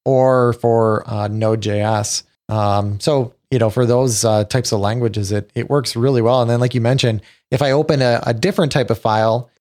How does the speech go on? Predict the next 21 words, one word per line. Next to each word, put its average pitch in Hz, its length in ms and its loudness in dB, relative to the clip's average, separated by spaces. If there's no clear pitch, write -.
that 117 140 0
is 113 100 2
just 120 220 -2
the, 113 240 0
the 117 120 -2
good 151 220 2
experience, 117 480 -2
we'll 117 120 -2
call 107 300 0
it, 113 200 -2
um, 113 540 2
let's 110 200 -2
see 117 120 -2
here, 107 160 0
like 107 180 -2
a, 107 260 0
like 113 140 -2
a 120 80 0
command 143 440 0
line 110 200 -2
file, 104 420 -2